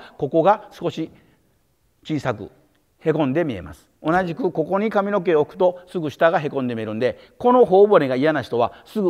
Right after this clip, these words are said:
上のここに髪の毛を置いてください。いわゆるよくこう触覚で置いてる場所ね。ここの場所、あるいはここに分け目のある髪の毛をここに流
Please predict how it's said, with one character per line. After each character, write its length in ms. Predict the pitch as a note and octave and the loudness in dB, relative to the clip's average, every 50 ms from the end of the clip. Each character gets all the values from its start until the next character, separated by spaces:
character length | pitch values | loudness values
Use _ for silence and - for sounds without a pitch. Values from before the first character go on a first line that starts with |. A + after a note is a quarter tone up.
| D#3 F#3+ | 2 4
上 140 | G3 G3 F#3+ | 4 6 4
の 100 | F#3 - | 4 0
こ 120 | D#3+ C#3 | -4 -4
こ 120 | C#3+ E3 | -2 -4
に 80 | F3+ F3+ | -4 -2
髪 220 | - E3+ D#3+ D#3+ | -4 -4 -2 -2
の 80 | D#3+ C3+ | -4 -2
毛 100 | - D#3 | -2 -2
を 60 | C#3+ | -2
置 160 | - A#2 A#2+ | 0 -2 -4
い 40 | A#2 | -4
て 80 | G#2 G#2+ | -4 -8
く 80 | F2+ | -8
だ 120 | G2 F#2 E2+ | -8 -10 -10
さ 100 | - B1 | -12 -16
い。 80 | - _ _ _ _ _ _ _ _ _ _ _ _ _ | -18 _ _ _ _ _ _ _ _ _ _ _ _ _
い 60 | - | 2
わ 80 | D3 D3 | 4 4
ゆ 60 | C#3 | 4
る 40 | C#3 | 4
よ 80 | D3+ C#3 | 2 0
く 100 | B2 G#2 | -2 -8
こ 60 | G2 | -12
う 60 | F#2+ | -6
触 160 | - A#2 G2 | -6 -6 -4
覚 180 | - A2 G#2+ A#2+ | -4 -6 -4 -4
で 60 | A2+ | -4
置 100 | A2+ A#2 | -4 -4
い 20 | |
て 60 | A2+ A#2 | -4 -6
る 80 | G2+ | -8
場 80 | G#2 A2+ | -8 -8
所 140 | - F2+ G2+ | -8 -10 -12
ね。 180 | D3 - _ _ | -12 -14 _ _
こ 100 | _ - | _ -8
こ 80 | D3 D#3 | -4 -2
の 60 | E3 | 0
場 100 | E3+ D#3+ | 0 2
所、 180 | C#3 B2+ F#2 - - - - | 0 0 -4 -6 -10 -8 0
あ 60 | - | 2
る 60 | A3 | 2
い 20 | |
は 60 | F#3+ D3 | 2 2
こ 120 | F3+ D#3 | 0 -2
こ 80 | D#3+ E3+ | -2 -2
に 160 | F3 F3 D#3+ - - - _ _ | -2 -4 -6 -10 -20 -20 _ _
分 200 | - C3+ C3+ D3 | 0 0 2 4
け 60 | F3 D#3 | 2 2
目 100 | C#3 B2 | 2 0
の 140 | B2 A#2 | -2 -2
あ 40 | A2+ | 0
る 100 | B2+ C#3+ | -2 0
髪 200 | B2 C3+ B2+ B2+ | -2 -2 -2 -2
の 80 | B2+ A#2 | -4 -4
毛 140 | - C#3 C#3+ | -2 -4 -4
を 40 | |
こ 120 | C3+ - B2+ | -4 -6 -4
こ 100 | C#3 D3+ | -4 -2
に 80 | D3+ | 0
流 60 | C#3+ | 0